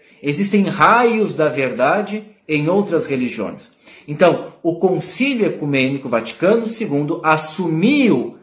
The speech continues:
a caminhada ecumênica para a Igreja Católica. E quem é contra o ecumenismo está fora da caminhada da Igreja Católica. Isso está no magistério dos papas.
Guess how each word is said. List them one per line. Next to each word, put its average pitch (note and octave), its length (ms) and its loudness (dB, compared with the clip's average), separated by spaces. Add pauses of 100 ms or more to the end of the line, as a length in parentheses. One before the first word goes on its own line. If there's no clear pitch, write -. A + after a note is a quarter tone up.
a A#2 80 -12
caminhada D#3+ 920 2
ecumênica A3 1200 -2 (260)
para G3 320 4
a G3 40 4
Igreja F#3 420 2
Católica. F3+ 880 0 (360)
E F3 100 -6
quem B3 720 -2
é D#3 140 -2
contra G#3+ 580 2
o E3 40 -2
ecumenismo D3 1040 -4 (360)
está G3+ 320 0
fora A#3 640 2
da G3 100 4
caminhada F#3 540 0
da F#3+ 80 2
Igreja G3+ 260 2
Católica. F#3 600 2
Isso G3+ 200 -2
está G#3 220 0
no A3+ 100 0
magistério G#3+ 420 2
dos G#3 140 -4
papas. - 760 -2